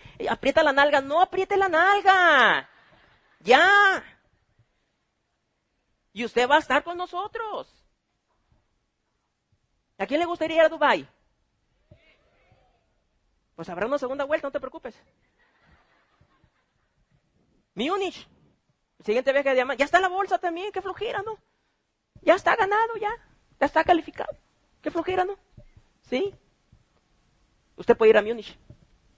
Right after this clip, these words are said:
Si usted es atrevido, usted puede ir a Múnich. ¿Y de Múnich qué seguirá? Pues no sé, Escocia y Egipto y yo no sé, pero usted va a conocer el mundo por Amway. Si usted se atreve.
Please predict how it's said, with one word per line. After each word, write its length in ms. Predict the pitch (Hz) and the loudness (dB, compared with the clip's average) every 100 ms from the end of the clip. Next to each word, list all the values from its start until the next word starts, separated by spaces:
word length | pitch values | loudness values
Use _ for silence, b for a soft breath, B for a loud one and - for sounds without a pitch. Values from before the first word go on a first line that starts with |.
| _ _ _ _ _ _ _ | _ _ _ _ _ _ _
Si 100 | - | -14
usted 120 | 160 | -6
es 80 | 170 | -6
atrevido, 360 | 185 151 165 175 | -4 -4 -6 -12
usted 180 | 147 151 | -14 -12
puede 140 | 139 | -10
ir 20 | |
a 40 | 135 | -10
Múnich. 380 | 135 139 - _ _ _ _ _ _ _ _ _ | -12 -20 -20 _ _ _ _ _ _ _ _ _
¿Y 100 | - | -2
de 80 | 170 | -2
Múnich 240 | 170 220 | 0 -2
qué 80 | 214 | -2
seguirá? 320 | 202 196 208 | 0 2 2
Pues 140 | - 202 | 0 -6
no 140 | 202 | -8
sé, 260 | 247 226 269 | -12 -12 -10
Escocia 640 | 269 190 240 269 262 247 | -10 -12 -14 -12 -8 -6
y 100 | 226 | -4
Egipto 560 | 175 175 196 - 254 240 | -8 -10 -14 -8 -4 -4
y 160 | 214 b b | -6 b b
yo 100 | - | -12
no 120 | 277 339 | -10 -8
sé, 200 | 233 311 | -8 -6
pero 120 | 277 | -8
usted 180 | 240 240 | -6 -4
va 40 | |
a 40 | 285 | -4
conocer 300 | 269 254 269 | -4 -2 -4
el 60 | |
mundo 360 | 262 262 302 359 | -4 -10 -12 -10
por 160 | 247 | -8
Amway. 460 | 226 277 403 466 415 _ _ _ _ _ _ _ - - _ | -8 -8 -10 -12 -14 _ _ _ _ _ _ _ -20 -20 _
Si 80 | 175 | -10
usted 160 | 143 | -6
se 100 | 135 | -2
atreve. 440 | 147 208 277 349 | 0 4 4 2